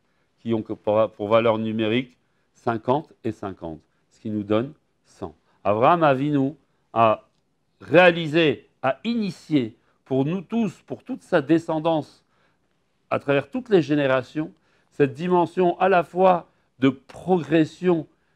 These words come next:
d'élévation, et cette dimension qui est d'accomplir une mitzvah,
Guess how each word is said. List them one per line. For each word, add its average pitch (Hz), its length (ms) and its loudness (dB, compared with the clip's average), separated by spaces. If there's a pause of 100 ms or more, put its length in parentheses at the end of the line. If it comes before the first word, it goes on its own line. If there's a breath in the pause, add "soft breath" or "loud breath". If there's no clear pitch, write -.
(160)
d'élévation, 170 840 4 (420)
et 143 100 2
cette 139 260 -6
dimension 165 560 -2
qui - 180 -10
est 151 80 -2
d'accomplir 160 840 -4
une 156 140 -2
mitzvah, 120 540 -8